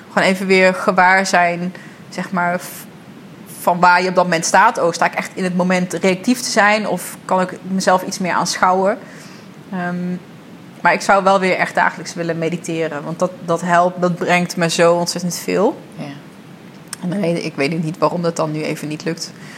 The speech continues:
Speaker 1: <laughs> Ga het gewoon weer doen vanaf nu.
Speaker 2: Misschien morgen.
Speaker 1: Als jij zo meteen weggaat, dan ga ik even tien minuten mediteren.
Speaker 2: Ja, ja, lekker.
Speaker 1: Ja.
Speaker 2: Ja. Ja, want ik zie hier, eh, hele mooie, eh, blaadjes op de muur
Speaker 1: <laughs>
Speaker 2: hangen met, eh, met de honderdduizend euro en twee briefjes, eh, van vijftig eronder.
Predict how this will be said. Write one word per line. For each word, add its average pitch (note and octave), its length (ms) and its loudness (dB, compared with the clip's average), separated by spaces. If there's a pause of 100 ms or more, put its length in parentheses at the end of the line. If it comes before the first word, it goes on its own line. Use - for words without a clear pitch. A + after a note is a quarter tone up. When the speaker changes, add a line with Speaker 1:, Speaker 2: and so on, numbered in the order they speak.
(280)
Speaker 1:
<laughs> - 560 -10
Ga F3+ 120 2
het F#3 120 -4
gewoon F#3+ 180 0
weer G3 100 2
doen G3+ 200 2
vanaf F#3 380 -2
nu. F#3 240 2
Speaker 2:
Misschien C4+ 360 4
morgen. G3+ 120 6
Speaker 1:
Als G3+ 80 6
jij G#3 140 6
zo A#3+ 100 4
meteen D#4 180 4
weggaat, C#4 380 4
dan C4 120 6
ga B3+ 160 4
ik C4 100 -2
even B3+ 240 2
tien C4+ 100 4
minuten A#3+ 260 2
mediteren. G3+ 500 4
Speaker 2:
Ja, F#3+ 160 2 (140)
ja, G3 220 -2
lekker. E3+ 200 -2
Speaker 1:
Ja. D#3+ 100 -8 (140)
Speaker 2:
Ja. F#3+ 80 -4
Ja, F3 180 -2 (260)
want F#3+ 140 0
ik G3 80 -2
zie - 180 0
hier, G3+ 340 4
eh, E3+ 80 4 (180)
hele G3+ 280 2
mooie, E3+ 540 4 (140)
eh, D#3+ 200 -2 (580)
blaadjes F#3+ 420 4
op B3 100 2
de B3 80 4
muur B3+ 380 6
Speaker 1:
<laughs> A#3 80 6
Speaker 2:
hangen B3+ 280 4
met, A3 240 2
eh, G#3+ 60 6
met G#3 180 4
de A3+ 60 4
honderdduizend G#3 600 4
euro G#3+ 260 4
en G3 200 2
twee A3 260 4
briefjes, - 520 0
eh, F3+ 120 6
van F#3 140 2
vijftig G#3 460 2
eronder. C4 460 4